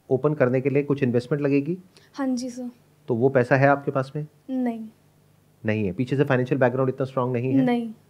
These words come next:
Speaker 1: और उस center को open करने में कितना पैसा लगेगा, अगर छोटा सा भी center open करते हो तो?
Speaker 2: Sir, first of all, shop rent,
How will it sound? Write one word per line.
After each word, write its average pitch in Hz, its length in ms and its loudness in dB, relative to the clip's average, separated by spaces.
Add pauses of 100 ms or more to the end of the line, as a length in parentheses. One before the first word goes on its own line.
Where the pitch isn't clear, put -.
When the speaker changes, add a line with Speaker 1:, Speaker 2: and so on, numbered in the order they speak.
(420)
Speaker 1:
और 123 140 4
उस 160 180 -2
center 151 260 2
को 160 100 4
open 151 200 4
करने 143 180 2
में 147 100 2
कितना 147 220 0
पैसा 143 200 0
लगेगा, 143 240 2
अगर 147 120 4
छोटा 147 240 2
सा 156 120 4
भी 151 100 4
center 139 260 2
open 139 200 2
करते 127 240 0
हो 123 100 0
तो? 127 180 -8 (640)
Speaker 2:
Sir, 254 440 2 (120)
first 262 240 2
of 277 140 -2
all, 254 220 4
shop 247 340 0
rent, 311 380 -2